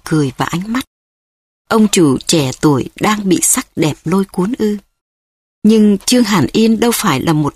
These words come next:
nhân vật sắc nước khuynh thành. Cô ta chỉ được có cái nét dịu dàng, tươi mát, như một đóa hoa đinh lăng màu trắng, thơm ngát. Mọi người đều thấy Bái Văn thường xuyên ở lại văn phòng hơn.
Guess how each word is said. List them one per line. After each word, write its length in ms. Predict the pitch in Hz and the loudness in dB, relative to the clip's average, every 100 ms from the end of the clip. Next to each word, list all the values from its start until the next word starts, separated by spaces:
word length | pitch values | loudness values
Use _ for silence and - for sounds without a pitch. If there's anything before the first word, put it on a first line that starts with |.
| 202 | -4
nhân 200 | 214 202 | -4 -2
vật 160 | 165 _ | -6 _
sắc 300 | - - 294 - | -6 -4 -4 -2
nước 200 | 233 269 - | 0 0 -2
khuynh 260 | - 240 226 | -6 -2 -2
thành. 320 | 196 165 131 135 _ _ - - _ _ | -2 -2 -2 -8 _ _ -20 -20 _ _
Cô 140 | - 233 | -2 -2
ta 180 | 226 226 | 0 -2
chỉ 220 | - 160 | 0 0
được 280 | 165 156 - - | 2 2 0 -6
có 220 | 180 226 | -4 -4
cái 120 | - 254 | -2 2
nét 340 | 262 330 - | 2 0 -2
dịu 260 | 165 - - | 0 0 0
dàng, 300 | 143 147 120 _ _ | -6 -6 -10 _ _
tươi 200 | - 202 | 0 0
mát, 240 | 202 214 254 _ _ _ _ _ _ | 0 -4 -6 _ _ _ _ _ _
như 180 | 226 240 | 2 4
một 160 | 202 - | 4 2
đóa 220 | 151 196 262 | 0 -2 -2
hoa 360 | 226 208 208 - _ - | -2 0 -2 -6 _ -2
đinh 280 | 226 214 202 | 0 0 0
lăng 300 | 202 202 165 | -2 -2 0
màu 160 | 143 | -2
trắng, 320 | - 156 170 254 _ _ _ _ | -2 -6 -6 -10 _ _ _ _
thơm 300 | - 214 190 | -4 -2 -2
ngát. 220 | 196 233 - _ _ _ _ _ _ _ - | -2 -6 -12 _ _ _ _ _ _ _ -2
Mọi 160 | 202 | 2
người 240 | 190 185 170 | 4 4 2
đều 260 | 175 170 - | 2 2 0
thấy 400 | 196 208 285 320 | 0 2 2 0
Bái 200 | 208 233 | -2 0
Văn 220 | 277 233 226 | 0 0 0
thường 280 | 196 185 151 | 0 2 2
xuyên 320 | - 240 233 | 0 0 -2
ở 200 | - 156 | 0 -2
lại 220 | 139 - - | -2 -4 -4
văn 140 | 220 | -6
phòng 220 | - 180 143 | -4 -4 -4
hơn. 320 | 165 208 | -4 -6